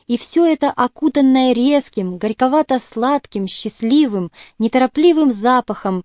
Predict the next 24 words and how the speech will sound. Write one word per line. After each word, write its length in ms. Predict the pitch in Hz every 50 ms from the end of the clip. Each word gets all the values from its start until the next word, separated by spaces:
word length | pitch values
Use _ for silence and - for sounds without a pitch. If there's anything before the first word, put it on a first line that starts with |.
| _ -
перезрелого 680 | - 285 277 302 269 240 269 311 339 339 320 294 294
прошлогоднего 800 | 285 - - 247 - - 247 240 214 247 254 220 220 226 214 214
кизила, 760 | 202 - - 208 196 185 185 208 254 285 302 285 277 269 254 -
овечьего 640 | - 196 196 196 202 190 - - 208 190 180 185 190
сыра, 420 | - - - 277 294 294 277 269 247
грецких 540 | 196 208 220 214 - - - - 175 - _
орехов 540 | - 190 185 185 208 240 262 - - 240 - _ -
и 100 | - 202
кизяка, 640 | - 208 185 - 185 170 - - 233 240 247 240 - - - - - - - -
и 80 | - 247
даже 260 | 220 285 294 277 294
слышался 640 | 269 - - 311 339 349 302 - 302 285 - - 294
непрерываемый, 1040 | 269 277 - - 269 269 269 262 254 240 247 285 311 320 311 285 247 214 202 190 185
постоянный, 840 | - - 226 - - - 254 247 226 226 285 302 311 285 247 226 214
необъяснимый 800 | 214 214 220 220 196 208 240 233 - - 269 277 269 247 233 220
звук, 500 | 202 196 226 226 311 320 285 - - - _ _ - - - _
может 400 | - 202 208 233 233 220 226 214
быть, 220 | 202 226 233 - - -
от 160 | - 208 190
засыпающей 680 | 220 214 - 214 - 220 214 208 208 196 - - 208
степи, 600 | 185 - - - 208 190 _ - 220 247 262 247 - - - - - - -
а 100 | - 233
может 320 | 247 269 302 269 285 233 233
быть, 180 | 247 269 -